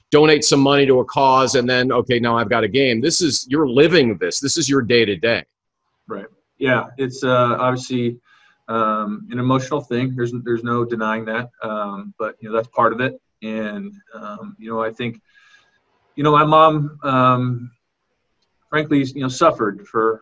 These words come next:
Speaker 2: for, um, you know, quite a while, and it was really hard to watch. And,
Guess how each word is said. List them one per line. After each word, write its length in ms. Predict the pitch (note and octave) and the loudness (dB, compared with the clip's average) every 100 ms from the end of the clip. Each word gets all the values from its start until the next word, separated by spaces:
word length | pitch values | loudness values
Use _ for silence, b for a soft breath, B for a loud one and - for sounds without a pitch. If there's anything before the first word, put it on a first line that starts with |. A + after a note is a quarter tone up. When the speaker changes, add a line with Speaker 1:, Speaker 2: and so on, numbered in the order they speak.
| _ | _
Speaker 2:
for, 500 | A2 G#2+ G#2+ G#2+ A#2+ A2+ | -6 -4 -4 -6 -12 -16
um, 480 | G#2+ G#2 G2+ G2+ G2+ _ _ _ A#2 | -14 -12 -12 -14 -18 _ _ _ -16
you 60 | |
know, 80 | A2+ | -4
quite 180 | C3 B2 | 0 2
a 60 | |
while, 220 | A#2 A#2 A#2 | 2 0 0
and 80 | |
it 40 | A2 | -2
was 240 | A2+ G#2+ | -6 -4
really 220 | C3+ C#3 | -2 0
hard 240 | B2 A#2+ A2 | 0 0 -2
to 80 | G#2+ | -2
watch. 400 | A2 A2+ A2+ - | 2 2 0 -4
And, 140 | G#2 | -14